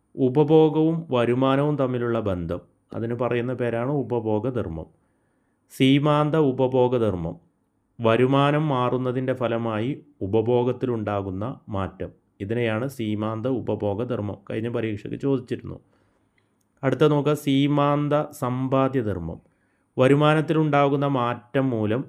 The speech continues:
സമ്പാദ്യത്തിലുണ്ടാകുന്ന മാറ്റം. ഇനി വരുമാനം പൂജ്യമാവുമ്പോഴത്തെ ഉപഭോഗം, സ്വതന്ത്ര ഉപഭോഗം. ഒരു രാജ്യത്തെ ജനങ്ങളുടെ മൊത്തം വരുമാനവും മൊത്തം ഉപഭോഗവും തമ്മിലുള്ള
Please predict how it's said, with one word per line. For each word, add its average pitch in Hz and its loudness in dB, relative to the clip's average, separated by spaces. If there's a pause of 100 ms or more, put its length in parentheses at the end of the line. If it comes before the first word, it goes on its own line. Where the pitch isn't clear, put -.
സമ്പാദ്യത്തിലുണ്ടാകുന്ന 117 -2
മാറ്റം. 135 -6 (920)
ഇനി 147 4 (180)
വരുമാനം 165 4
പൂജ്യമാവുമ്പോഴത്തെ 139 2 (100)
ഉപഭോഗം, 107 0 (400)
സ്വതന്ത്ര 127 0 (200)
ഉപഭോഗം. 85 -6 (1300)
ഒരു 165 8
രാജ്യത്തെ 147 4
ജനങ്ങളുടെ 147 0
മൊത്തം 135 -2
വരുമാനവും 127 2 (140)
മൊത്തം 117 -2 (120)
ഉപഭോഗവും 127 2
തമ്മിലുള്ള 113 -2